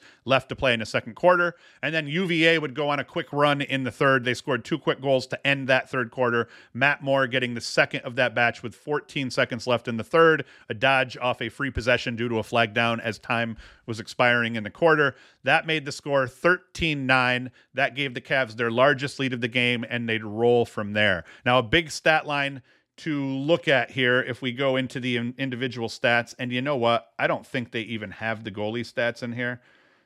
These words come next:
somehow. I don't know how that is. So you're not gonna be able to see the goalie stats as I talk about it, but big stat line, the battle between the People's goalie, uh, Connor Theriault, and then, uh, for Brown,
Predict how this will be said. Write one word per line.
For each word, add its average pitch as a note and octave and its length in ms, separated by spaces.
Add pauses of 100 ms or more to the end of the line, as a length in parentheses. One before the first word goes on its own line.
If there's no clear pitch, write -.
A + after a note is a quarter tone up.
somehow. B2+ 580
I A2+ 60
don't A#2+ 180
know B2 140
how B2+ 220
that A#2 200
is. A2+ 240
So B2+ 140
you're A#2+ 160
not D3 100
gonna C#3+ 100
be C#3 80
able C3 120
to A#2 60
see C3+ 180
the B2+ 100
goalie B2+ 220
stats B2+ 340
as A#2 80
I A2+ 80
talk B2+ 260
about B2 220
it, G#2 180
but B2+ 320 (840)
big E3 180
stat C#3 300
line, B2+ 240 (320)
the C3 260
battle D#3+ 300
between C#3+ 520 (200)
the B2 80
People's D3+ 400
goalie, C#3 460 (240)
uh, B2 180
Connor C3+ 320
Theriault, C#3+ 680
and B2 240
then, B2 320
uh, A#2+ 220
for B2 140
Brown, A#2+ 460